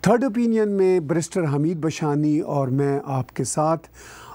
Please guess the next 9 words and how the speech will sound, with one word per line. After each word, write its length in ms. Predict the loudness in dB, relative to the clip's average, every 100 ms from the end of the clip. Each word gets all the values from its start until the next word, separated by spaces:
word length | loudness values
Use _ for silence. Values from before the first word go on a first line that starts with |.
| 0
आज 360 | 2 2 0 -2
एनालिसिस 540 | -2 2 2 0 -4 -4
करेंगे 540 | 0 0 2 2 0
जो 340 | -2 -2 0 0
सूरत 360 | -2 -4 -2
हाल 380 | -2 0 0 0
सऊदी 540 | -2 -4 -2 0 0
अरब 240 | 0 0 -2
में, 300 | 0 0